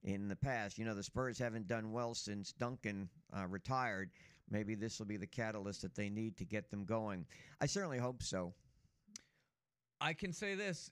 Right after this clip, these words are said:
Speaker 2: He's like no other player we've ever seen, right? I mean, how many guys are seven foot? I mean, he's, he's your two K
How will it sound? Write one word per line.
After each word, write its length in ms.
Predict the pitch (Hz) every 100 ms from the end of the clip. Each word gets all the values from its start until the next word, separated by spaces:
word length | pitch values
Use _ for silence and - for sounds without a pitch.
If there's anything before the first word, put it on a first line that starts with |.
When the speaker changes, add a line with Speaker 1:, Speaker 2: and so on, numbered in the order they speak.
| -
Speaker 2:
He's 340 | 139 170 151
like 240 | 175 165 143
no 260 | 160 175
other 220 | 175 170
player 360 | 160 - 180 185
we've 180 | 156 135
ever 220 | 143 131
seen, 420 | - 160 214 156 147 _ -
right? 320 | 135 156 208 - _
I 80 | 143
mean, 240 | 156 156 147 - 135
how 200 | 170 190
many 220 | 196 190
guys 760 | 170 185 196 190 175 - - - _ _ _ _ _ -
are 120 | 151
seven 680 | - - 180 185 190 208 160 -
foot? 100 | -
I 60 | 190
mean, 160 | 214
he's, 360 | 214 269 285 196
he's 380 | - 190 269 262
your 100 | 339
two 280 | - 302 302
K 300 | 277 269